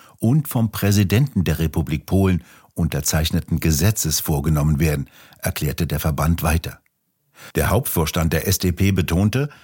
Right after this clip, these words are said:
dass alle diese Aktionen illegal seien und strafrechtlich verfolgt würden.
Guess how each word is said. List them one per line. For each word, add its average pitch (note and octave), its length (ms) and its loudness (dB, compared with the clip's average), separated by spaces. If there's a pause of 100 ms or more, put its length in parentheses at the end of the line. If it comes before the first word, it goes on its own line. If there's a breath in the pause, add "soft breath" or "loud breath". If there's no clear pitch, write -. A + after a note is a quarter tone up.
(240 loud breath)
dass G#2+ 260 2
alle C3 320 0
diese G2 280 0
Aktionen G2+ 580 2
illegal F2 500 2
seien F2 340 2
und F2+ 200 -2
strafrechtlich F2+ 640 -2
verfolgt B2 480 -2
würden. D#2+ 340 -4